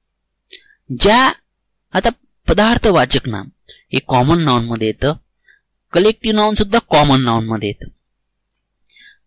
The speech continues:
पाहूया मटेरियल नाउन, पदार्थवाचक नाम, ज्यापासून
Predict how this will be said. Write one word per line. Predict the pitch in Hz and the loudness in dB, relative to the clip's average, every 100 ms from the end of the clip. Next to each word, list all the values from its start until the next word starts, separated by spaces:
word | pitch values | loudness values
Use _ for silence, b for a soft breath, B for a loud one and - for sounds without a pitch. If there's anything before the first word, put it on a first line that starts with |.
| _ | _
पाहूया | 160 139 117 | 0 2 2
मटेरियल | 135 139 139 135 123 | 0 -2 0 0 0
नाउन, | 110 95 92 _ - _ _ _ _ - | -2 -6 -10 _ -20 _ _ _ _ -2
पदार्थवाचक | 147 175 202 175 123 101 - - | 2 2 2 2 0 -2 -4 -6
नाम, | 110 - - _ _ b b b 131 | -10 -14 -20 _ _ b b b -6
ज्यापासून | 120 202 247 - 139 - - | 0 2 2 0 0 -2 -8